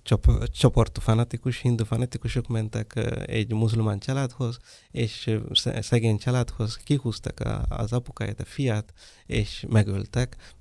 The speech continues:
Mi volt az indik-, indok? Mert gondoltak, gyanúsítottak, hogy marha húst evett. És akkor így, és akkor a rendőrség nem avatkozott be, és újságírók írtak, és akkor nagy hang lett neki,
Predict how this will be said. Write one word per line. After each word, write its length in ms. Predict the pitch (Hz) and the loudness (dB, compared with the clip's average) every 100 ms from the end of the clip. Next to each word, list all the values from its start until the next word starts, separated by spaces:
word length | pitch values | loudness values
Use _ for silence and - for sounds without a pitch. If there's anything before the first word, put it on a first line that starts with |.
| - | -12
Mi 220 | - 127 | 0 2
volt 240 | 123 117 | 2 0
az 100 | 113 | -2
indik-, 280 | 123 120 123 - | -4 -4 -4 -4
indok? 420 | - 127 139 139 - - | -2 0 0 -4 -10 0
Mert 180 | 135 120 | 2 6
gondoltak, 540 | 127 120 110 101 113 | 6 6 4 4 0
gyanúsítottak, 880 | 107 113 113 - - - 104 117 - | 6 6 6 0 -4 -4 -2 -2 -2
hogy 160 | 110 | -2
marha 420 | 113 113 107 101 - | 2 2 2 -2 -6
húst 240 | 98 - | -8 -8
evett. 280 | - - - - - | -10 -10 -16 -18 -8
És 180 | 110 - | -4 -2
akkor 260 | 117 127 - - - | -2 -4 -8 -12 0
így, 440 | 135 147 147 160 | 2 2 -2 -8
és 180 | 170 151 | -4 -4
akkor 220 | 143 - | -2 -2
a 40 | 139 | 2
rendőrség 520 | 131 120 113 - 120 | 4 4 0 -2 -2
nem 200 | 123 113 | 0 0
avatkozott 600 | 104 104 - 104 101 104 | -2 -4 -6 -6 -4 -4
be, 240 | 113 131 - - - | -2 -2 -4 -14 -6
és 140 | 120 | -4
újságírók 1120 | 120 123 117 117 110 110 - - 123 110 107 - | 0 0 2 0 0 -2 -4 -2 4 4 2 2
írtak, 420 | 127 123 110 107 | 4 4 2 0
és 140 | 107 | 0
akkor 180 | 113 104 | 0 0
nagy 340 | 107 110 - 104 - | 2 2 0 -8 -6
hang 300 | 104 110 104 | 0 2 2
lett 200 | 104 - | 0 -2
neki, 380 | 101 101 135 | -6 -4 -6